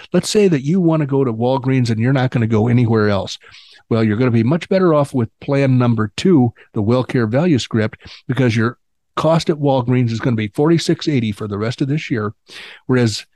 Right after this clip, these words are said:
if you had the SilverScript Smart R X plan, then your cost would be almost seven hundred dollars for the rest of the year for your atorvastatin prescriptions. Now let's go to the third,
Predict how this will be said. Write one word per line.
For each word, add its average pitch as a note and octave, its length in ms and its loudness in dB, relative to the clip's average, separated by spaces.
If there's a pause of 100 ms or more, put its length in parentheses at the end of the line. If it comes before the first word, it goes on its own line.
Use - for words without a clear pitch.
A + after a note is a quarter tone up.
(120)
if A#2+ 180 -2
you A2+ 100 2
had A#2+ 140 0
the G#2+ 120 -4
SilverScript E3 840 -2
Smart D3 380 -2
R C3 200 0
X C#3+ 200 -2
plan, E3 480 2 (920)
then A#2+ 260 2
your A2+ 120 0
cost A#2 340 -2
would A#2+ 80 -4
be A2+ 120 0
almost A2+ 400 -2
seven A#2+ 320 -2
hundred A#2 400 -2
dollars B2 380 -2
for A2 160 -6
the G2+ 80 -6
rest G2+ 400 -8
of A2 40 -14
the G#2 100 -6
year G2+ 280 -6
for G#2 220 -2
your G#2 360 -2 (280)
atorvastatin G#2+ 920 -4
prescriptions. G2 640 -8 (300)
Now B2 80 0
let's G3+ 180 0
go G#3+ 140 2
to G#3 100 2
the D3+ 220 -4
third, F#3 480 0